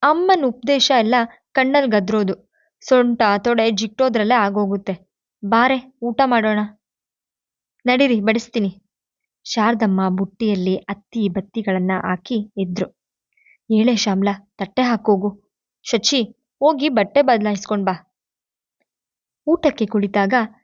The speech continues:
ಶಾರದಮ್ಮ ಗಂಟಲು ಸರಿ ಮಾಡಿಕೊಂಡ್ರು. "ಶಚಿ, ಬೆಳಿಗ್ಗೆ ಇಂಟರ್ವ್ಯೂಗೆ ಹೋಗಿದ್ಯಲ್ಲ, ಅದ್ಯಾವನೋ ಏನೇನೋ ಕೇಳ್ದ ಅಂದ್ಯಲ್ಲ, ಹೇಗಿದ್ದ ಅವನು?" ಶಚಿ ಕಿಸ್ಸಕ್ಕನೆ ನಕ್ಳು.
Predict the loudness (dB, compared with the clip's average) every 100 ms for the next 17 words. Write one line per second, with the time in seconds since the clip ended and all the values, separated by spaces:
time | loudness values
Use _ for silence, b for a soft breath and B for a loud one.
0 | _ -6 -2 -2 0 0 2 0 0 -2
1 | 0 -2 -2 -2 -2 0 0 -2 -2 -4
2 | -4 -6 -8 _ _ _ _ _ _ _
3 | _ _ _ -6 -4 -2 0 -2 -2 _
4 | _ _ -2 2 2 0 0 0 2 2
5 | 2 2 0 0 -2 -2 -2 -2 -4 -8
6 | b b _ -4 -4 0 2 2 0 2
7 | 2 2 0 0 0 0 0 -2 0 2
8 | 2 2 0 -2 -2 -6 _ _ -8 -2
9 | -2 0 0 2 2 0 -6 _ _ _
10 | _ _ _ _ _ _ _ _ -6 -4
11 | 0 0 -2 -4 -4 -4 -2 0 0 -2
12 | -4 -8 -10